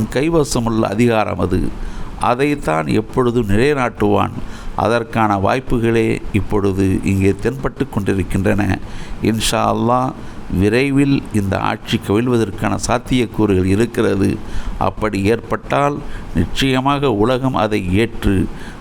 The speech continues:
குறிப்பாக இந்திய நாடு அதை கொண்டாடும். அதிலும் குறிப்பாக இந்திய முஸ்லிம்கள்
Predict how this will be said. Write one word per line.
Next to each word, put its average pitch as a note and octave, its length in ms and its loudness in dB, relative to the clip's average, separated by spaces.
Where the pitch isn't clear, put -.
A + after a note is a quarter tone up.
குறிப்பாக C#3 680 0
இந்திய C#3 420 2
நாடு A2+ 360 0
அதை G2 240 0
கொண்டாடும். G#2+ 640 0
அதிலும் D3+ 520 2
குறிப்பாக A2+ 560 -2
இந்திய G#2+ 480 4
முஸ்லிம்கள் A#2+ 640 0